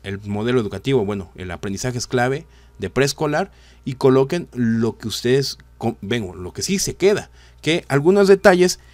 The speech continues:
sí se siguen manteniendo. Ejemplo, en las tablas de aprendizajes esperados que están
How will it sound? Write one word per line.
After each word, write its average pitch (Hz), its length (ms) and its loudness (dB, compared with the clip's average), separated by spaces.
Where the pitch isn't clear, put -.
sí - 140 -6
se 196 140 4
siguen 175 320 2
manteniendo. 170 800 0
Ejemplo, 120 600 0
en 127 160 2
las 135 220 4
tablas 175 340 8
de 170 60 6
aprendizajes 120 840 0
esperados 123 640 0
que 113 100 -10
están 117 380 -4